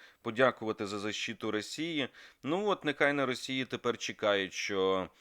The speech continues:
а, Алаудінов, що Кадиров, що всі решта будуть відповідати тепер за те, а, скільки строковиків треба відправити на захист Курщини,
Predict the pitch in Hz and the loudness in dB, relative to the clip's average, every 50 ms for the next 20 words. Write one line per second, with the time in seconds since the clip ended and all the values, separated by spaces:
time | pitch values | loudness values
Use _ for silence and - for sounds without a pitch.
0 | - _ _ _ _ _ - - - - 113 113 113 113 110 - - 117 123 120 | -20 _ _ _ _ _ -20 -8 -2 2 4 4 6 6 4 4 4 2 4 4
1 | 117 117 117 107 95 107 135 156 160 151 143 135 123 117 - - - - 110 107 | 2 2 0 -2 -4 -4 -4 -2 0 0 -2 -2 -2 -4 -6 -6 -4 -2 0 0
2 | 107 104 104 - - 110 98 95 123 135 151 139 135 113 104 - - 117 104 - | 0 0 0 -2 -4 -4 -2 -2 0 0 0 0 0 0 -2 -4 -6 -6 -6 -8
3 | - - 110 104 120 123 120 - - 110 98 95 113 107 110 95 98 104 95 - | -8 -6 -4 -2 -2 -2 -2 -4 -6 -6 -6 -6 -6 -6 -6 -6 -8 -10 -10 -10
4 | - 101 104 101 101 101 95 - 95 - - 90 - - 95 92 87 82 92 95 | -8 -8 -2 2 2 2 2 2 -2 -8 -10 -6 -2 -2 -2 -2 -2 -2 0 0
5 | 92 92 85 - - - - - _ _ - 131 135 131 127 120 113 104 - - | 2 0 0 -4 -8 -20 -20 -20 _ _ 0 2 2 4 2 2 0 -2 -4 -6
6 | 87 95 101 101 98 98 98 98 95 - - - 131 127 110 - 117 101 - - | -6 -4 -2 0 0 2 2 0 0 -2 -4 -4 -4 -4 -4 -4 -8 -8 -6 -8
7 | 107 104 - - 107 110 104 - - 139 120 - 104 107 98 104 104 101 95 - | -8 -8 -6 -6 -6 -6 -6 -6 -6 -8 -6 -2 -2 -2 0 0 -2 -4 -4 -2
8 | - 104 101 98 98 92 - 98 101 101 90 98 98 92 - 104 95 - - - | 2 2 2 2 2 -2 -4 -6 -6 -2 0 0 0 0 0 -4 -12 -12 -8 -6
9 | 147 156 147 - - 143 123 117 110 110 | -6 -4 -4 -6 -6 -6 -6 -6 -8 -10